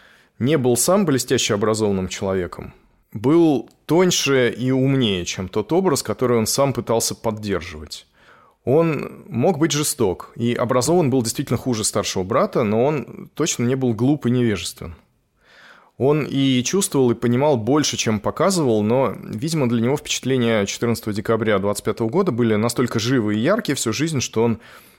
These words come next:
предпочитал казаться жестче и прямолинейнее, чем был на самом деле.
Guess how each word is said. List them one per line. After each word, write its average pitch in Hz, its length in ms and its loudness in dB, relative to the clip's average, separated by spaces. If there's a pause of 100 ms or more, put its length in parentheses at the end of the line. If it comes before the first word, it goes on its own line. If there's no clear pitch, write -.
(140)
предпочитал 123 640 -2
казаться 117 640 2
жестче 117 640 0
и 107 220 0
прямолинейнее, 104 960 0 (240)
чем 90 640 -6
был 98 180 -2
на 95 120 -4
самом 90 320 -6
деле. 80 260 -12